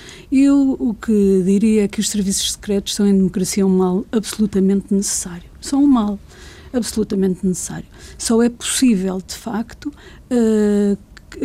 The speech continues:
ter alguma confiança neste tipo de instituições se os mecanismos de controle e de acompanhamento dos serviços secretos forem eficazes, forem, eh, tiverem eles alguma transparência, uma vez que a transparência não é a principal característica dos serviços secretos.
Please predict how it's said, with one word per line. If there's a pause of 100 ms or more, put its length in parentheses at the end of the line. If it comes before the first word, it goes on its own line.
(320)
ter
alguma
confiança
neste
tipo
de
instituições
se
os
mecanismos
de
controle
e
de
acompanhamento (440)
dos
serviços
secretos
forem
eficazes,
forem, (320)
eh,
tiverem
eles
alguma
transparência,
uma
vez
que
a
transparência
não
é
a
principal
característica
dos
serviços
secretos.